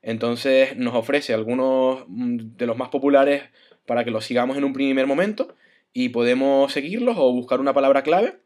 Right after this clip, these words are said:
eh, aquí en Tumblr, o simplemente omitirlo y en, más adelante pues ya buscaríamos aquellos blogs que nos interesara seguir. Luego te dice que en el correo electrónico,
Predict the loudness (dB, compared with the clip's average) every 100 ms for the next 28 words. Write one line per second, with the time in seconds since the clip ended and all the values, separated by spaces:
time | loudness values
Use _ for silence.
0 | _ -12 -8 -6 -4 -4 -4 -6 -8 _
1 | _ _ 2 2 2 -2 -2 2 2 2
2 | -2 -4 -2 0 0 0 -2 -6 -10 _
3 | _ -6 -4 -2 -2 -4 -6 -8 -6 0
4 | 0 2 -2 -4 -4 -2 -2 -2 -2 -2
5 | -2 -2 -4 -8 _ _ _ -20 -6 -6
6 | -2 -2 -2 0 4 2 2 -6 -4 -4
7 | -4 -2 -6 -6 -10 -10 -12 _ _ _
8 | _ _ _ _ _ _ _ _ _ _
9 | 0 2 2 0 -4 -6 -8 -20 -20 _
10 | 0 0 0 -4 -2 -2 -2 -2 0 -2
11 | -4 -4 -6 -8